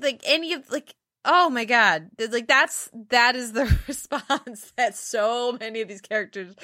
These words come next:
should have so often, and they never do. And that, it was fab-, and then he comes back and they do the hug and every-, yeah, but that was, like, they nailed that. And then, like, and also his, Kavanaugh's performance of this is like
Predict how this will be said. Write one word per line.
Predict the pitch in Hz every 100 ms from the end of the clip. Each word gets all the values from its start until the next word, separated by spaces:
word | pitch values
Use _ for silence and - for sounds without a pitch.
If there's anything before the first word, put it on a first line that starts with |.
| 554 523 -
should | 302 269
have | 269 220 226
so | - 254
often, | 214 240 226 175
and | 214
they | 226
never | 233 240 254 226
do. | 214 180 160 - - -
And | - 208 202
that, | 202 208 - _ _
it | 220
was | 208 214 196 - -
fab-, | 220 196
and | 220
then | 262
he | 254
comes | 262 226
back | 233 233 233
and | 208
they | 202
do | 202
the | 208
hug | 214 202
and | 190
every-, | 180 104 _ -
yeah, | 117 117
but | 214 214
that | 226 180 214
was, | 214 190 -
like, | 180 160 _ -
they | 190
nailed | 202 185
that. | 170 214
And |
then, | 262 302
like, | 294 277 -
and | 294
also | 269 294 320
his, | 262 262 247 - - - - - -
Kavanaugh's | 262 254 247
performance | 233 - 240 226 226
of |
this | 196 202
is |
like | 208 185